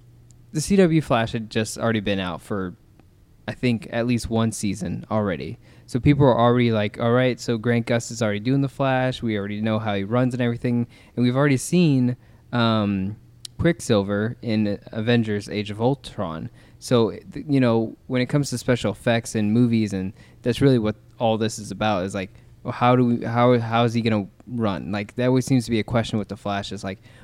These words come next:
all right, you're putting him in the movie, but when he does run, like, that's gotta be really cool, right? The special effects gotta be top notch. So this was the first time that we got to see how this Flash was gonna be m-,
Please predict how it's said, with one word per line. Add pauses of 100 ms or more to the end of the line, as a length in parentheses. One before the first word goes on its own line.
(100)
all
right, (180)
you're
putting
him
in
the
movie,
but (540)
when
he
does
run,
like,
that's
gotta
be
really
cool,
right?
The
special
effects
gotta
be
top
notch. (480)
So (460)
this
was
the
first
time
that
we
got
to
see (520)
how
this
Flash
was
gonna
be
m-,